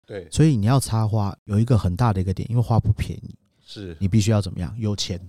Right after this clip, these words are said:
Speaker 2: 所以荷兰啊，有没有钱？有。观光业盛不盛行？盛行。哦，航运业也有。然后呢，
Speaker 1: 嗯。
Speaker 2: 钻石、宝石加工业，哦，
Speaker 1: 对。
Speaker 2: 也有。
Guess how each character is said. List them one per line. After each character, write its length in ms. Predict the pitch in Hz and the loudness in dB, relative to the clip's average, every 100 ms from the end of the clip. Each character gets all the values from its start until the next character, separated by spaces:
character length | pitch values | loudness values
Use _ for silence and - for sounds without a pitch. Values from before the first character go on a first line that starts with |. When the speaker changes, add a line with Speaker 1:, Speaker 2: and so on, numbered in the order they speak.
| - _ _ _ _ | -20 _ _ _ _
Speaker 2:
所 140 | - 127 | 2 4
以 40 | |
荷 160 | 101 104 | 6 6
兰 180 | 101 | 4
啊， 160 | 98 90 - | 0 -8 -14
有 120 | - 92 | -10 -2
没 80 | 110 | -2
有 100 | 101 | -2
钱？ 220 | - - - | -4 -6 -10
有。 220 | - 101 - _ _ | -8 -8 -8 _ _
观 140 | 135 | -2
光 180 | 143 147 | 0 0
业 120 | 143 | -2
盛 180 | 117 123 | -4 -8
不 60 | 107 | -8
盛 180 | 123 | -8
行？ 220 | 98 - - - _ _ | -8 -10 -14 -18 _ _
盛 260 | - 131 98 | 0 2 2
行。 240 | - - 98 - _ _ | 0 -4 -10 -16 _ _
哦， 120 | 101 | -4
航 280 | 80 95 123 | -2 0 2
运 180 | 147 127 | 2 0
业 240 | 127 85 - _ _ | -2 -4 -10 _ _
也 200 | - 95 | -4 2
有。 200 | 107 92 92 _ _ | 4 2 -2 _ _
然 140 | 107 | 2
后 100 | 135 | 4
呢， 260 | 123 107 110 | 4 0 -4
Speaker 1:
嗯。 60 | - _ | -10 _
Speaker 2:
钻 220 | 170 131 | 2 2
石、 200 | 113 101 | 2 -2
宝 220 | 95 92 | -2 -2
石 180 | 95 - | -2 -2
加 180 | 101 127 | 0 2
工 180 | 127 127 | 2 2
业， 200 | 123 - - _ - | 2 -2 -10 _ -2
哦， 160 | 110 | 2
Speaker 1:
对。 120 | 101 104 | 4 4
Speaker 2:
也 80 | |
有。 180 | 123 104 | 2 0